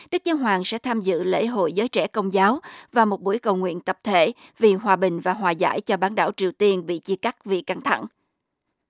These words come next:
Bắc Triều Tiên từ chối không gửi phái đoàn sang tham dự buổi lễ cầu nguyện do Đức Giáo Hoàng chủ xướng,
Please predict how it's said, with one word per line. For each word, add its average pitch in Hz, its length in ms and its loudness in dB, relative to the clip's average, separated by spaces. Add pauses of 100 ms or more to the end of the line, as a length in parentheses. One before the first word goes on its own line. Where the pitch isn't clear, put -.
(340)
Bắc - 180 -10
Triều 214 100 0
Tiên 240 240 -2
từ 190 200 -4
chối 214 260 -2
không 233 220 -6
gửi 175 180 -4
phái 254 160 -10
đoàn 190 280 2
sang 208 260 -4
tham 196 160 -6
dự 170 180 -4
buổi 170 140 -4
lễ 190 140 0
cầu 190 220 -2
nguyện 175 280 -2 (280)
do 214 140 4
Đức 254 160 -4 (280)
Giáo 214 180 -2
Hoàng 208 300 0
chủ 156 180 -6
xướng, 208 300 2